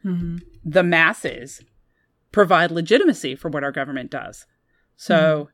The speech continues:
Speaker 2: it still matters what the people, what the majority of people, what,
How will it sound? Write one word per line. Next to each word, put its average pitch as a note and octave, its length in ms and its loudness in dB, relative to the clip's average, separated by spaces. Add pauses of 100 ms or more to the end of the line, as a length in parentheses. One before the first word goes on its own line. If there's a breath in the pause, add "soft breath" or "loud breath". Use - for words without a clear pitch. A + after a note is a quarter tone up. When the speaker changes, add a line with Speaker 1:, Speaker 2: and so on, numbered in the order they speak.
(120)
Speaker 2:
it G3 100 0
still A#3 260 4
matters F3+ 520 -2
what D3 360 -6
the D#3+ 300 2
people, D3+ 640 -8
what D3 280 -6 (300)
the D#3+ 80 -6
majority E3 500 0
of C#3+ 120 -8
people, C3+ 440 -8
what, C#3 420 -6